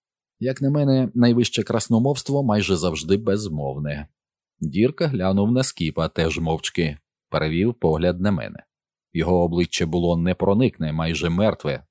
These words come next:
та я пошкодував, що хоча б раз не здолав пориву втнути якусь надто хвацьку штуку.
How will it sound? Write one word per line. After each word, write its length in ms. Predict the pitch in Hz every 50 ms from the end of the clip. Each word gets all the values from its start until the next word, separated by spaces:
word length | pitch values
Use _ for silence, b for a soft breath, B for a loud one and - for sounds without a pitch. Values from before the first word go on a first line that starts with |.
| _ _ _
та 100 | - 92
я 200 | 92 101 104 104
пошкодував, 840 | - - 104 - - - 117 107 113 127 131 135 127 110 92 80
що 220 | - - - - 82
хоча 340 | - 95 85 - - 90 82
б 80 | -
раз 240 | 90 95 98 95 82
не 160 | 87 85 82
здолав 480 | 76 76 82 87 85 90 87 82 78 -
пориву 400 | - 90 82 90 90 90 87 82
втнути 600 | 78 - - _ _ - 98 95 90 - - 87
якусь 380 | 85 85 - - 180 165 - -
надто 300 | 87 85 - - - -
хвацьку 460 | - - - 82 78 - - - 90
штуку. 460 | - - - - 73 - - - -